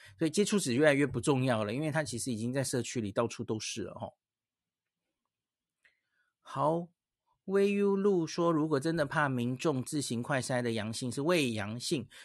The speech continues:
是不是应该至少开放基层诊所可以帮民众快筛？如果再次阳性就当确诊？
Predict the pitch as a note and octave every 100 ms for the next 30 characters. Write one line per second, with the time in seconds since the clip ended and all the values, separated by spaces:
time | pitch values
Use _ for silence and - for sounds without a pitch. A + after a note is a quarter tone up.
0 | - A3 F#3+ G#3 G3 F#3+ F3+ F3+ C3+ A2
1 | E3 E3+ F3 D#3 F3 E3+ D3 C3 C3 B2
2 | F3+ - G#2+ - _ _ _ _ _ -
3 | D#3+ C3 D3 D3 A#2+ A#2+ D3+ C3 A#2+ C3
4 | A2 - A2+ G#2+ A#2 E3 C#3 - G#3 D3+
5 | - F3+ C3+ A#2 B2+ D3+ B2+ B2+ B2+ B2
6 | - A2 -